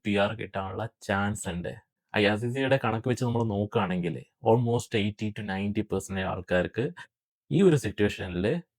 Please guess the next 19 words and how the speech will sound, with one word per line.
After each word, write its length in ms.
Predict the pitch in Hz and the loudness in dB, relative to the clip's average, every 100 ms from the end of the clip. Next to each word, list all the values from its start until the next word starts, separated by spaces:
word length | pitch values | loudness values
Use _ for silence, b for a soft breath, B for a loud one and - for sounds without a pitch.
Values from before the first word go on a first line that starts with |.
| _ | _
പി 240 | 117 113 113 | 2 4 4
ആർ 300 | 117 135 - _ _ 98 | 4 2 -2 _ _ -6
കിട്ടാനുള്ള 500 | - 107 98 95 101 | -2 -2 0 0 -2
ചാൻസ് 480 | 90 87 90 - - 156 - _ - | -4 -6 -8 -8 -10 -10 -16 _ -4
വളരെയധികം 1120 | 87 87 95 117 139 160 180 123 107 107 170 - _ _ _ _ | 2 4 4 4 6 8 8 8 6 2 -2 -16 _ _ _ _
കുറവാണ്, 520 | - 95 98 92 87 - | 4 6 6 2 -2 -2
almost 340 | 104 104 104 - | -2 -2 -4 -4
ഇല്ല. 480 | 85 90 82 - - _ - | -2 4 4 2 -6 _ 4
Dear 180 | 151 220 | 12 12
friends, 340 | 214 165 165 - 120 | 12 8 6 4 6
welcome 240 | 139 175 | 8 8
to 80 | 160 | 8
Journey 220 | 143 123 117 | 8 8 6
of 240 | - 95 | 4 2
Rose. 340 | - - - _ | 2 -2 -12 _
ഇതൊരു 220 | 147 180 | 6 6
അവയർനെസ് 440 | 135 117 113 110 107 | 6 4 2 -2 -2
വീഡിയോ 200 | 98 92 | 0 0
ആണ്. 220 | 90 | 0